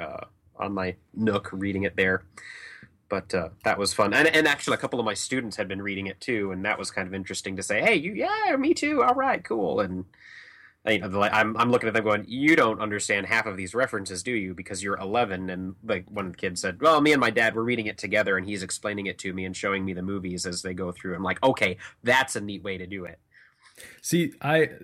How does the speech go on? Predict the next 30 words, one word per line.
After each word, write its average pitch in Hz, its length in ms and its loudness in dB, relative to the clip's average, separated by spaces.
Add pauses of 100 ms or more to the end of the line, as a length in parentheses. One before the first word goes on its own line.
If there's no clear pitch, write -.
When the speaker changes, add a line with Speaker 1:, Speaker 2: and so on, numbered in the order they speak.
Speaker 2:
that, 127 300 -4
that 135 240 0
brings 123 220 2
up 117 100 -2
an 117 60 0
interesting 110 500 -2
thing. 104 320 0
The 104 100 -2
movies, 101 800 2 (240)
Speaker 1:
Mm-hmm. 139 180 -6 (180)
Speaker 2:
the 113 140 0
way 127 400 8
movies 113 540 4
play 101 280 0
into 95 160 0
this, 92 400 -4
the, 98 760 0 (320)
the 107 100 0
way 120 540 4 (100)
he 113 420 0
found 110 380 -2
an 104 60 0
interesting 107 420 -4
way 104 160 2
to 98 100 -2
turn 113 300 -6
them 104 100 0
into 98 460 -2
mini 98 380 0
games 87 580 -6